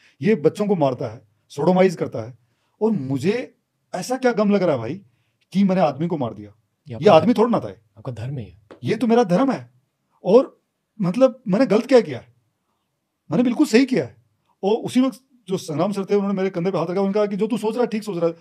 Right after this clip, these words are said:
Speaker 1: जबकि मैंने उनको कुछ भी नहीं बोला। मैंने बाद में मैंने, मेरी बात हुई उनसे कि मैंने कहा, "सर आपको क्या मालूम?" बोला, "बोला ऐसे ही मेरे साथ हुआ था।" We are human being,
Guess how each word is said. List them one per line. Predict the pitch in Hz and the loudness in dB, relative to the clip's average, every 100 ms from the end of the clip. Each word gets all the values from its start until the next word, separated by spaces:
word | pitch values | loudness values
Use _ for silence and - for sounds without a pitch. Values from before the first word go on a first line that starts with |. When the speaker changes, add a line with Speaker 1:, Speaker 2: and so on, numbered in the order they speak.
| - | -4
Speaker 1:
जबकि | 170 202 | -2 2
मैंने | 247 254 | 4 2
उनको | 247 | 2
कुछ | 254 269 | 0 2
भी | 269 | 4
नहीं | 247 | 2
बोला। | 151 117 _ _ - | 0 -8 _ _ -4
मैंने | 165 247 | -2 0
बाद | 165 185 | 0 2
में | 240 | 0
मैंने, | 226 | 0
मेरी | 196 196 | -2 -4
बात | 170 180 190 | -2 -2 -2
हुई | |
उनसे | 170 151 208 _ _ _ _ | -8 -10 -14 _ _ _ _
कि | 185 | -4
मैंने | 208 | -2
कहा, | 190 | 0
"सर | 190 | 0
आपको | 180 | -2
क्या | 190 170 | -4 -4
मालूम?" | 160 | -2
बोला, | 156 180 | -4 2
"बोला | 240 | 2
ऐसे | 233 240 | 2 0
ही | |
मेरे | 208 208 | -2 -2
साथ | 196 190 | -4 -8
हुआ | 127 | -10
था।" | - _ _ _ _ _ _ _ _ _ _ _ _ _ _ 135 | -14 _ _ _ _ _ _ _ _ _ _ _ _ _ _ 2
We | 226 | 4
are | 214 | 4
human | 110 175 214 | -4 -4 -2
being, | 190 127 | -2 -6